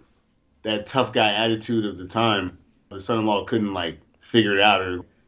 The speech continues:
get his wife to snap out of it. Ron's like, "All right, whatever, you guys, figure it out. I'm, I'm doing my thing." It's interesting. I just,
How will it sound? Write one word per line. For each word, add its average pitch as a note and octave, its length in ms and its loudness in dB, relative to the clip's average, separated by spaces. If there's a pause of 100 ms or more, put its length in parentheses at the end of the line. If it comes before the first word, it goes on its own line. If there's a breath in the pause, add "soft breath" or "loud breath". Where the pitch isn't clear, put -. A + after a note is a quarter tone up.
(100)
get B2+ 120 4
his G#2+ 140 6
wife B2 180 6
to G2 100 -6
snap D#3+ 320 2
out F3 220 8
of F#2 120 0
it. E2 220 -10 (180)
Ron's C3 220 4
like, C3 160 6
"All G3 80 6
right, G#3 160 4
whatever, F#3+ 240 4
you C3+ 140 4
guys, C3+ 320 4
figure D3 300 2
it E3+ 100 10
out. C#3 340 4
I'm, A2+ 400 -4
I'm A2 240 -4
doing B2 180 8
my A2+ 220 4
thing." E2+ 320 -6 (500)
It's E3 240 -2
interesting. G#3 560 4
I G#2 140 4
just, A#2 340 -2